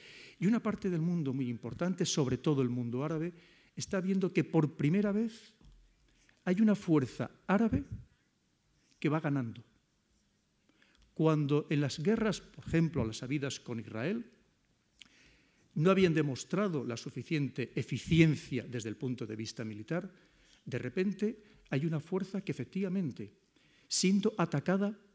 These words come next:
por las coaliciones más poderosas que han existido nunca en la historia de la humanidad, una coalición, recordemos, la primera, liderada por Estados Unidos, integrada por más de sesenta países,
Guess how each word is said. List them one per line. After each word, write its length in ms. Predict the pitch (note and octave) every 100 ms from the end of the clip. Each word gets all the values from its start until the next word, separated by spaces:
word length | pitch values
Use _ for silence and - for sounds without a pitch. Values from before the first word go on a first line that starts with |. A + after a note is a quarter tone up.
| -
por 140 | C3+
las 180 | C#3 -
coaliciones 640 | - C#3+ B2+ - F3 F#3
más 180 | F3 F3
poderosas 680 | - F3 D3 D#3 F#3+ D#3+ -
que 200 | _ -
han 80 | D#3
existido 440 | C#3 A#2+ F#3+ D3+
nunca 300 | D#3 F#3 E3+
en 60 | B2+
la 60 |
historia 360 | A2+ - C#3+ C3
de 80 | A#2+
la 60 | A2
humanidad, 480 | A2 A2 A2+ A2+ - _ _ _ _ -
una 220 | B2 A#2+
coalición, 520 | - G#2+ A2+ F#3+ A3+
recordemos, 680 | E3 B2 A2+ D3 G3+ B3 - - _ _ -
la 100 | G#2+
primera, 380 | A2 A#2+ F#3
liderada 520 | A#3 B2+ A2 B2+ D#3 C3
por 160 | A#2
Estados 380 | A2 - A#2 -
Unidos, 440 | B2 D#3+ G3 G3+ - - - -
integrada 640 | C#3+ C#3 B2+ D#3+ G3 F3+
por 160 | E3 C3+
más 240 | C#3+ G3+
de 80 | E3
sesenta 500 | B2 B2 B2+ A#2 A#2
países, 580 | G#2+ G#2+ C#3+ - G3 -